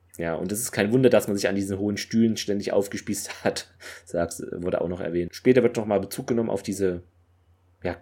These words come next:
Königin oder die, diese Larven produziert, Egeria, wie sie hieß, in Sch-, äh, Folge zehn, Staffel sechs, so rum, genau. Da sieht man noch was, und ich glaub, noch mal in zwei Folgen wird's erwähnt, aber,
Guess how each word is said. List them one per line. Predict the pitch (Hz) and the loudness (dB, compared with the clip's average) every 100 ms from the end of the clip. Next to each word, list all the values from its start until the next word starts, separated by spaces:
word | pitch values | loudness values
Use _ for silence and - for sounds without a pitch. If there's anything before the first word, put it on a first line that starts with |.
| _ | _
Königin | - 113 120 120 117 | 0 4 4 4 0
oder | 110 90 | 0 -4
die, | 87 87 _ _ _ _ | -6 -10 _ _ _ _
diese | 104 95 | -8 -2
Larven | 90 98 123 | 2 2 0
produziert, | 107 107 98 - 113 113 - | -4 -4 -4 0 0 0 -8
Egeria, | - 90 - - 110 123 113 104 | -6 -6 -4 -2 2 2 2 0
wie | 101 | -4
sie | 104 | -8
hieß, | 95 113 - - - - - _ _ | -4 -4 -6 -10 -20 -20 -20 _ _
in | 92 101 101 98 | -2 -2 -4 -8
Sch-, | - - - | -12 -12 -2
äh, | 92 87 | 0 4
Folge | 120 131 143 131 | 8 8 8 4
zehn, | - 127 139 135 | 6 6 6 4
Staffel | 123 110 101 | 2 2 2
sechs, | 104 98 - | 2 0 -2
so | 104 | 0
rum, | 90 87 90 | 0 -4 -8
genau. | 87 82 92 101 - | -8 -8 -10 -14 -10
Da | 85 82 - _ _ _ _ | -6 -6 -10 _ _ _ _
sieht | - - 107 | -14 -8 -2
man | 110 | 0
noch | 98 95 | 2 2
was, | 101 - | -2 -2
und | 98 | -4
ich | 90 | 0
glaub, | 98 95 | 2 4
noch | 95 | 2
mal | 95 87 | 0 -4
in | 85 | -4
zwei | - 98 92 | 0 2 2
Folgen | 98 92 | 0 0
wird's | 90 | -4
erwähnt, | - 98 - | -2 -2 -2
aber, | 87 82 | -4 -4